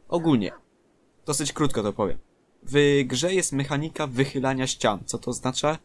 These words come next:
że nasz kolonista, gdy stoi blisko ściany i zobaczy wroga, który jest, powiedzmy, lekko za tą ścianą,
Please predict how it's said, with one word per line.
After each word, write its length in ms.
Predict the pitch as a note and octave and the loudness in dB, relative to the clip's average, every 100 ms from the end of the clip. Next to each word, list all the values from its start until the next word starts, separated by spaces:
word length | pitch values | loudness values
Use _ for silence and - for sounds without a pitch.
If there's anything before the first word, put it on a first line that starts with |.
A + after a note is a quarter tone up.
| _ - | _ -20
że 120 | - C3 | -8 -2
nasz 240 | D3 - | -2 -2
kolonista, 760 | - D3 D3+ D#3 C#3+ F2+ F#2 B2 _ - | 0 0 2 2 0 0 -4 -6 _ -16
gdy 260 | G#2+ A2+ A#2+ | -4 0 0
stoi 360 | - C#3+ C#3 | 2 0 2
blisko 380 | A#2+ C3+ - C#3+ | 0 0 0 -2
ściany 380 | C#3 A#2+ G#2 G2+ | 0 2 2 0
i 40 | |
zobaczy 400 | G#2+ G#2+ C3 - | 0 -2 -2 -2
wroga, 500 | B2+ B2+ A#2+ A#2+ A2+ - _ _ - _ _ _ | 0 2 0 0 -6 -6 _ _ -20 _ _ _
który 300 | - B2 B2+ | -2 2 4
jest, 360 | B2+ C3 - - | 6 4 2 -2
powiedzmy, 500 | C#3 D3+ - C3 A#2+ | 2 2 2 0 2
lekko 300 | C#3 C#3 B2 | 2 0 -4
za 120 | A#2+ | -4
tą 160 | - A2+ | -4 -8
ścianą, 420 | - G#2+ G2+ | -4 -4 -2